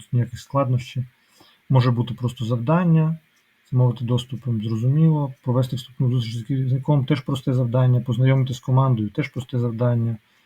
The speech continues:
познайомитись з суміжними командами. Тут ми можемо сказати, що це, а, підпроцес, і в цьому підпроцесі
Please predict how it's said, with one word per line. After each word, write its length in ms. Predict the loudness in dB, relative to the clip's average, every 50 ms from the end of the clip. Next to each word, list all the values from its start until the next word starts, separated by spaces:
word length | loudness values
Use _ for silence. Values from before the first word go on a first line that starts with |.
| _ _
познайомитись 400 | 2 6 6 8 6 6 4 -2
з 20 | 2
суміжними 440 | 4 6 6 6 6 4 4 2 2
командами. 500 | 2 4 6 6 6 6 4 4 2 2
Тут 160 | 2 4 4
ми 80 | 4
можемо 240 | 4 6 4 2 2
сказати, 420 | 0 -2 0 2 2 2 2 0 -6
що 160 | -10 -10 -10
це, 380 | -4 0 2 4 4 2 0 -4 _ _ _ _ _ _ _ _ _ _ _ _ _ _ _ _ _ _ -4
а, 460 | -2 -2 0 0 0 0 0 -2 -4 -6 -8 _ _ _ _ _ _ _ _ _ _ _ _ _ _ _ _ _ _ _ _ _ _ _ _ _ _ _ _ 0
підпроцес, 840 | 0 0 2 2 2 2 2 2 2 2 2 0 -2 -6 -16 _ -10 -4
і 160 | 0 0 0
в 60 | 0
цьому 300 | 0 2 2 4 4 2
підпроцесі 800 | 2 -2 -6 -4 -2 -4 -2 0 2 2 2 0 0 0 0 0